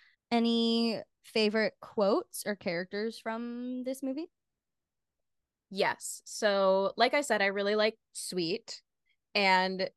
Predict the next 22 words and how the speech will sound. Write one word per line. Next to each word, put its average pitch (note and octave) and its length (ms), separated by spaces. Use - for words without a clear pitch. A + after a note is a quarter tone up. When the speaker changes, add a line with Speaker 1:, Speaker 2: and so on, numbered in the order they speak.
Speaker 2:
he G#3+ 280
had F#3+ 520
one F#3 140
of F#3+ 100
my F#3 140
favorite F3 300
quotes, E3+ 400
which F#3+ 160
I F3+ 100
also G3+ 360
love F#3 240
is E3+ 280
technically F#3+ 720
a F#3+ 120
quote - 340
from E3 320
Thaddeus, F3 680
Milo's E3 440
grandfather, F#3+ 600
as E3 180
well. E3 400
Speaker 1:
Mm-hmm. E3+ 120